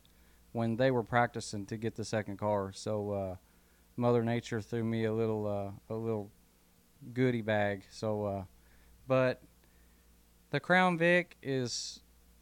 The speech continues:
is incredible up there. I love that track and the speed, and I really like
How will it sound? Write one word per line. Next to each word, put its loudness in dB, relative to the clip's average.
is -2
incredible 2
up 2
there. 2
I 0
love 4
that 2
track 2
and 0
the 0
speed, -2
and -2
I 2
really 0
like 2